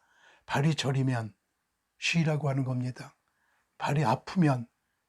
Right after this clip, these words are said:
주물러 달라고 하는 겁니다. 그런 발의 신호가 있기만 하면 가다가 주저앉아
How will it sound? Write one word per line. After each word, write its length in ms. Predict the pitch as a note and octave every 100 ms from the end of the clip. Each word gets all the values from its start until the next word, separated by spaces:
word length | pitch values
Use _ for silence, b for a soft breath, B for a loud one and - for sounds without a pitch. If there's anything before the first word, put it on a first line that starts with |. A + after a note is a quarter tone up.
| -
주물러 400 | - D3+ C#3+ C#3
달라고 360 | C3 C3 B2+
하는 120 | A#2+ B2
겁니다. 540 | B2 B2+ C3 A#2 - _ b b b b
그런 380 | - C#3 C#3+ D3+
발의 540 | - D#3+ D3+ E3+ D3 -
신호가 720 | - - - E3 D3+ D#3+ D#3 - -
있기만 560 | G#3 - - D4+ F3
하면 380 | C#3+ B2+ F3+ A#3+ _ _ _ _ _ _ _ _
가다가 320 | - - C3 -
주저앉아 760 | - F3+ C#3 C#3 B2 C#3+